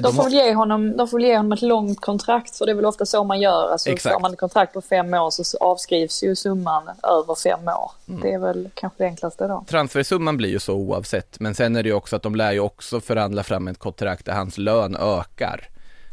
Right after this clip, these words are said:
Speaker 2: med
Speaker 1: Mm.
Speaker 2: åren också. För det gör de, försöker de göra nu med Gavi, som, eh, gjorde succé här mot Elche senast, eh, sjuttonåringen, som ju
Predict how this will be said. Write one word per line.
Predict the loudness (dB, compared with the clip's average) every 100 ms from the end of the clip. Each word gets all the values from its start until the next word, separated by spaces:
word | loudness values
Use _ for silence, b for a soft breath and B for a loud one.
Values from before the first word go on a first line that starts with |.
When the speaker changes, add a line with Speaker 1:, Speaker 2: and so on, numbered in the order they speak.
| b
Speaker 2:
med | -8 -2 -2
Speaker 1:
Mm. | -2
Speaker 2:
åren | -2 -2 -2 -4
också. | -8 -6 -6
För | -2
det | 0 2
gör | 2 2
de, | -2 -4
försöker | -4 -2 -2
de | -2
göra | 0 0
nu | -2
med | -4 -2
Gavi, | 2 4 4 2
som, | 0 2 2
eh, | 2 2
gjorde | 2 0
succé | -4 -6 -2 0
här | 0 0
mot | 0
Elche | -2 -2 -4
senast, | -4 -2 -2 -2 -6 -4
eh, | -2 -2 -2 -6
sjuttonåringen, | -6 -4 -4 -2 -2 0 0 -2 -4 b b b b
som | -4 -4 -2
ju | -4 -6